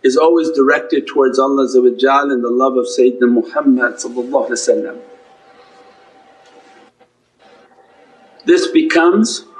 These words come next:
our companion in life. This becomes the, a, a reality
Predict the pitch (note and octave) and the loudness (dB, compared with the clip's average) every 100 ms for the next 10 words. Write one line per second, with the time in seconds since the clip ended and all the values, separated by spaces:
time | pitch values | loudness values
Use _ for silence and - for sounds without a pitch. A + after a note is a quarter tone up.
0 | - C#3+ D3 - D3 - - - G3 E3 | -2 0 0 0 0 0 0 2 4 2
1 | A#2 G#2+ B2+ B2 A2 G#2+ - - - - | 0 -2 0 2 2 -2 -8 -20 -20 -20
2 | _ _ _ _ _ _ _ _ - D#3+ | _ _ _ _ _ _ _ _ -2 0
3 | E3 E3 D#3+ F3 E3 D#3+ D#3+ D3+ C#3 C#3+ | 2 0 2 2 2 2 0 2 2 2
4 | C#3 C3+ C3+ D3 D3+ D#3+ F#3+ G3 E3+ E3 | 2 2 2 4 4 4 2 0 2 2
5 | D#3+ | 0